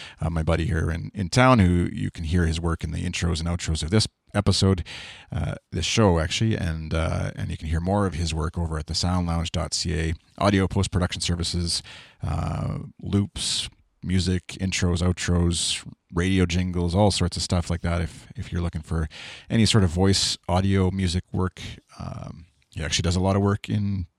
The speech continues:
cheer creation for, like, those, uh, uh, cheerleading competitions and things like that, uh, mixing together music and getting licensing and all that kind of stuff, figuring out. So if that's something that you happen to be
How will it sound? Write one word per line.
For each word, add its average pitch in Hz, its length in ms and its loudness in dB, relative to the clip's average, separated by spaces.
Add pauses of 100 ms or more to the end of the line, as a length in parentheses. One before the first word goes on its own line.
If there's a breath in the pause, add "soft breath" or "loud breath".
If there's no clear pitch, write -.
(120)
cheer 135 380 2
creation 82 480 -4
for, 82 180 -4
like, 85 200 -4 (120)
those, 85 480 -4
uh, 90 260 -4 (1080 loud breath)
uh, 78 320 -2 (240)
cheerleading 95 420 2
competitions 80 640 -2
and 76 120 -4
things 78 180 -4
like 76 120 -4
that, 82 180 -4 (720)
uh, 95 220 -8 (380)
mixing 87 280 -8
together 80 280 -4
music 80 380 -4
and 78 80 -10
getting 80 200 -6
licensing 78 440 -8
and 78 80 -6
all 82 80 -6
that 82 120 -8
kind 85 120 -8
of - 40 -6
stuff, - 180 -8
figuring - 300 -8
out. 76 140 -10
So - 160 -2
if 82 100 -2
that's 101 240 0
something 104 400 0
that 101 80 0
you 95 80 0
happen 113 260 0
to 101 80 2
be 110 440 2